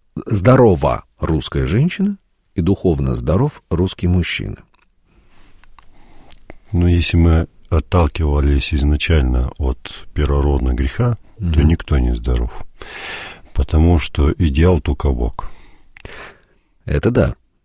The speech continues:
Speaker 1: Но мы же не будем спорить с тем, что женщины более талантливы в вере. Женщины чаще ходят в х-, ну, объективно чаще ходят в храм.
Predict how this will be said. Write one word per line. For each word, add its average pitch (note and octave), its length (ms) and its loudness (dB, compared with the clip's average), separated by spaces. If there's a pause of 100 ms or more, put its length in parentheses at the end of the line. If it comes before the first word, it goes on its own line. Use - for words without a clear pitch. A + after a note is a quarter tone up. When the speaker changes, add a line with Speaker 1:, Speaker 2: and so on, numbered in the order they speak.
(160)
Speaker 1:
Но F#2+ 440 4
мы G2 240 2
же F2+ 100 0
не G2 100 2
будем C3 220 0
спорить F2 360 0
с - 80 -8
тем, A2 200 0
что F#2 220 -2
женщины G2 480 0
более F#2+ 460 2
талантливы D#2+ 760 -4
в C2+ 40 -4
вере. C2 560 -4 (880)
Женщины F2+ 720 2 (120)
чаще F#2 500 0
ходят - 480 0
в - 100 -16
х-, - 120 -20
ну, - 180 0 (220)
объективно F2+ 720 2
чаще - 480 0
ходят - 380 0
в - 40 -14
храм. - 420 -8